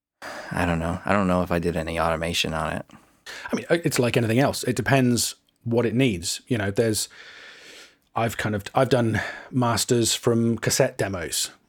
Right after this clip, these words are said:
Speaker 2: um, you know, that, that people did back in the day, and you, it's, it's kind of like brain surgery trying to get something that's listenable out of it. Um, and then there are other things where, you know, it's just tiny little tweaks. So,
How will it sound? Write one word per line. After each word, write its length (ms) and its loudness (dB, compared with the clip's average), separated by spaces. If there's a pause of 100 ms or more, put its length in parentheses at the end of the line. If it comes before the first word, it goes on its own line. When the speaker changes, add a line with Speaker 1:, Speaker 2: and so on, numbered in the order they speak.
(120)
Speaker 2:
um, 520 -2
you 100 0
know, 120 -4
that, 240 -4
that 160 -4
people 200 2
did 160 0
back 180 0
in 60 0
the 80 0
day, 200 2
and 100 0
you, 160 0
it's, 400 -4
it's 180 -4
kind 180 -2
of 80 -2
like 380 0 (380)
brain 280 4
surgery 540 0
trying 260 2
to 60 -2
get 200 2
something 280 2
that's 160 -4
listenable 500 0 (300)
out 200 -4
of 80 -6
it. 160 -6 (380)
Um, 340 -2
and 140 2
then 80 0
there 120 2
are 100 0
other 160 -2
things 280 -2
where, 140 2
you 120 2
know, 140 -2
it's 220 -4
just 300 -4
tiny 320 2
little 180 0
tweaks. 360 0
So, 400 0